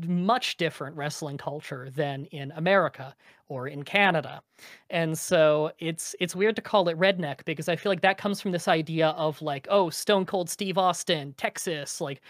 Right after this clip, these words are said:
rednecks getting into their American wrestling. And that's a subcategory of professional wrestling, and one that I love the history of, but that's only one small subcategory of many other things, because much like any other art, there's many different flavors of it.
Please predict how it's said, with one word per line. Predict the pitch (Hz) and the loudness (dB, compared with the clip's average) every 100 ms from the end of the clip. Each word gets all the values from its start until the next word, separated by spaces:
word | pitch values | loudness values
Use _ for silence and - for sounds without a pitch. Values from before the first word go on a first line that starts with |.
| - _ | -20 _
rednecks | 175 190 190 185 - - | 2 4 4 -2 -2 2
getting | 196 180 | 2 4
into | 185 175 175 | 0 0 2
their | 165 | 4
American | 170 180 180 175 | 4 4 4 2
wrestling. | 160 175 190 202 - 151 139 156 147 | 0 4 4 4 0 -12 -12 -14 -6
And | 208 202 | 0 4
that's | 254 269 | 4 2
a | |
subcategory | 196 262 302 - 196 165 156 143 139 | -2 0 0 2 2 2 2 0 -2
of | 139 | -4
professional | - 156 151 - 156 131 | -4 -2 -2 -2 -4 -4
wrestling, | 131 131 160 156 214 | -8 -8 -4 -2 -2
and | 202 175 | 0 2
one | 160 160 | 4 4
that | 160 | 4
I | 156 | 2
love | 151 151 147 | 2 0 0
the | 143 | -4
history | 139 131 - 143 131 | -6 -8 -8 -6 -6
of, | 131 160 - | -6 -8 -2
but | 202 | 2
that's | 233 247 | 2 2
only | 262 233 | 0 0
one | 175 190 202 | 2 4 4
small | 196 - 185 175 | 2 2 2 2
subcategory | - 170 165 170 156 156 156 147 | 2 2 2 -2 0 0 0 0
of | 147 165 | -2 -4
many | 151 139 | -4 -4
other | 135 135 | -6 -8
things, | - 311 143 131 | -2 -2 -2 -8
because | - 160 165 - - | -8 -4 -4 -4 -4
much | 165 156 - | 0 0 0
like | 156 - | -2 -2
any | 156 147 | -2 -2
other | 135 135 | -6 0
art, | 233 185 175 - - - | 4 4 2 -10 -20 -4
there's | 185 175 | -2 2
many | 190 220 | 2 4
different | 190 175 165 | 2 0 -4
flavors | - 208 220 202 151 | -4 2 2 2 0
of | 135 117 | -2 -8
it. | 113 | -12